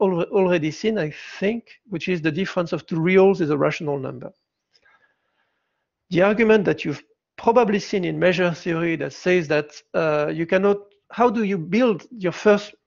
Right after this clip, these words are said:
uh, non-measurable set in measure theory? You take, you choose an element from each class,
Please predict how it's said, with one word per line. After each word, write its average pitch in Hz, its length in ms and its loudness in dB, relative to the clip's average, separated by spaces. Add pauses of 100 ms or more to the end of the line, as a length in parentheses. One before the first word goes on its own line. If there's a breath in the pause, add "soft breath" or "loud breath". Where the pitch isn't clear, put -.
(160)
uh, 151 400 0
non-measurable 165 760 2
set 196 440 -2
in 170 100 -12
measure 165 280 -2
theory? 170 320 -2
You 190 160 -2
take, 196 500 -2
you 190 140 -4
choose 262 340 2
an 180 120 4
element 180 380 2
from 156 360 -6
each 214 260 -4
class, 180 460 -2